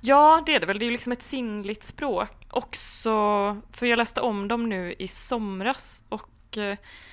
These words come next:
väldigt humoristiska. Det mindes jag faktiskt inte, men det är väl-, väldigt roliga böcker. Men det är då fyra böcker och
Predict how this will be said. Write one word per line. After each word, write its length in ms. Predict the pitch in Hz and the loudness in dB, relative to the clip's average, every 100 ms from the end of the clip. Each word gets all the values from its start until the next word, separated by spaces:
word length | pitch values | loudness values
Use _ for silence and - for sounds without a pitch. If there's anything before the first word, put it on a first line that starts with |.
| - - - | -20 -20 -6
väldigt 320 | 214 254 208 | -2 0 0
humoristiska. 1300 | 208 233 247 - - - 214 - - - - 226 - | -2 -2 -4 -8 -20 -12 -8 -6 -6 -6 -6 -6 -4
Det 100 | 269 | -4
mindes 360 | 277 294 196 220 | -2 -4 -4 -6
jag 100 | 285 | -8
faktiskt 320 | 247 - 208 | -8 -10 -10
inte, 300 | 196 - - | -12 -12 -12
men 460 | 233 226 226 226 220 | -8 -8 -8 -8 -6
det 60 | |
är 40 | 247 | -2
väl-, 220 | 277 233 | -2 -4
väldigt 520 | - 233 233 262 233 226 | -8 -18 -4 0 0 -2
roliga 540 | 285 220 190 202 285 | -4 -6 -6 -2 -2
böcker. 400 | 214 - - 220 - - - - - | -2 -6 -6 -6 -6 -18 -20 -20 -4
Men 160 | 277 | 2
det 80 | 302 | 4
är 40 | |
då 80 | 196 | 2
fyra 560 | - - 294 262 196 190 | 0 -6 -2 0 0 0
böcker 560 | 175 - - - 247 349 - - - | -4 -8 -10 -4 -4 -4 -14 -20 -4
och 300 | 220 226 - | -2 -2 -8